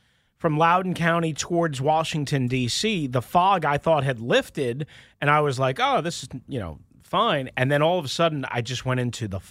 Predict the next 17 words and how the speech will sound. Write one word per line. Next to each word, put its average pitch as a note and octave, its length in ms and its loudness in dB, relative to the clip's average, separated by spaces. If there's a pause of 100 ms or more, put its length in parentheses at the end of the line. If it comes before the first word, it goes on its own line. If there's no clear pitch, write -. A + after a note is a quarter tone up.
(160)
the, A2+ 240 -6
the A2 120 -4
twilight C#3+ 560 0
zone. G#2 300 -4
It G#2 80 -4
was G2+ 180 -6
like, A2 300 -6 (500)
it, C#3+ 200 -2
it C#3+ 80 -2
was A2+ 180 -4 (160)
just, B2+ 240 0 (320)
I C3 100 -2
mean, B2+ 200 2
nothing D3+ 400 2
but, C#3 240 0
like, B2 260 0
uh, A#2 340 0